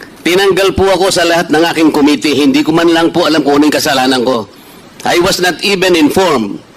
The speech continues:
The first element of due process is notice. I was not notified. What did I do wrong? Wala po.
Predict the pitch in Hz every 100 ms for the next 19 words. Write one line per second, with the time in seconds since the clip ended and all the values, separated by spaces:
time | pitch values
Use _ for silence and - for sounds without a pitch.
0 | - - - - 151 202 214 - 202 196
1 | 190 185 165 151 101 170 156 - 170 175
2 | 143 - - - - 147 143 135 - -
3 | - - - - - - - - 170 269
4 | - 240 226 208 240 196 - 120 - -
5 | - - - - - 113 214 269 220 220
6 | 147 196 156 214 131 202 - 226 339 220
7 | -